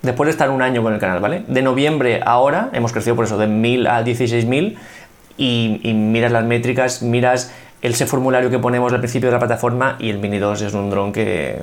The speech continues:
pff, no tendremos fechas oficiales, pero miras en Google Trends,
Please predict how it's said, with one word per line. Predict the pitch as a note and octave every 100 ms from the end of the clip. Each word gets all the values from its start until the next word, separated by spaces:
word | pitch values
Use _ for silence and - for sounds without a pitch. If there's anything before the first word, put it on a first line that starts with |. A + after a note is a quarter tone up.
| -
pff, | - - - - - - G3 F3+ - - - - - - -
no | C#3 C#3+
tendremos | D3 D3 C#3+
fechas | C#3+ C#3+
oficiales, | B2 B2 C3 C3+
pero | A#2 A#2+
miras | B2 C3 C3
en |
Google | C3 C3 B2
Trends, | A#2 B2+ B2+ C3+ C3